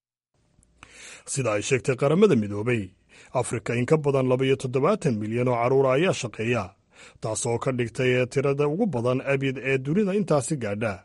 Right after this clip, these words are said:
Meelaha kale ay sarreeyaan tirada carruurta la shaqaaleeyo ayaa ah Asia iyo weliba Pacific oo ku xisaabsan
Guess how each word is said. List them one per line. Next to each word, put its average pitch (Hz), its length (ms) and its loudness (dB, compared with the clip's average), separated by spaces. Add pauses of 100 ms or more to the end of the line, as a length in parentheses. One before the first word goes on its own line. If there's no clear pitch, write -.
(220)
Meelaha 113 380 0
kale 127 200 2
ay 123 140 2
sarreeyaan 123 640 2
tirada 131 340 0
carruurta 139 400 2
la 117 80 -2
shaqaaleeyo 113 640 0
ayaa 143 320 0
ah 98 120 -6 (560)
Asia 110 480 2 (200)
iyo 120 140 -4
weliba 123 280 2
Pacific 120 540 -2
oo 135 220 4
ku 233 140 0
xisaabsan 123 560 -4